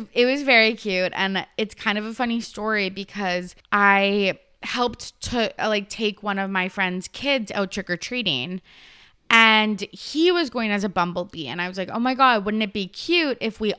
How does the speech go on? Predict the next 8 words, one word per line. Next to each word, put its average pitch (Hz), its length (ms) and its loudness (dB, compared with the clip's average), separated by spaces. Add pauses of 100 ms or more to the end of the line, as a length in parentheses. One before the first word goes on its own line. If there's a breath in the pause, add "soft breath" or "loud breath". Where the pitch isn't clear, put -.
all 196 200 2
dressed 196 320 -6
up 190 140 -6
as 180 100 -8
bumblebees 185 960 -4
and 190 200 -4
surprised 294 580 -2
him?" 175 400 -8